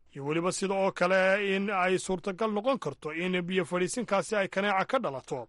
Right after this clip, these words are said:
Cabdifataax Xasan ayaa sida oo kale qaba inay laga maarmaan tahay in la sameeyo wacyigelin si dadku ay uga feejignaadaan xaaladahaasi caafimaad darro.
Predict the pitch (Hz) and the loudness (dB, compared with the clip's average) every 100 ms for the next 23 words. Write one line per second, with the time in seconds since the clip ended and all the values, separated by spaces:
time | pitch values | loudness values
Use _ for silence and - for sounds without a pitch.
0 | - 147 127 160 - 196 202 - 233 - | -8 -8 -4 -4 0 2 2 2 -2 -2
1 | 131 135 135 156 170 165 196 208 202 175 | -6 -6 -2 0 0 0 -2 0 0 0
2 | 185 180 190 196 214 196 190 190 196 196 | 0 0 0 0 0 0 0 0 0 2
3 | 196 226 240 - 135 139 120 - 151 156 | 2 4 0 0 -2 -2 -4 -4 -2 0
4 | 156 160 - 156 160 175 196 190 190 170 | 0 0 0 -2 0 0 0 0 0 0
5 | 185 165 185 202 202 - 208 226 - 214 | -2 -2 0 0 -2 -4 -2 -2 0 0
6 | 196 220 220 214 180 196 190 196 247 156 | 0 0 0 -2 -2 -2 0 2 2 0
7 | - 185 202 240 214 180 214 160 139 131 | 0 0 0 2 2 2 0 -2 -4 -8
8 | 127 131 143 | -10 -4 0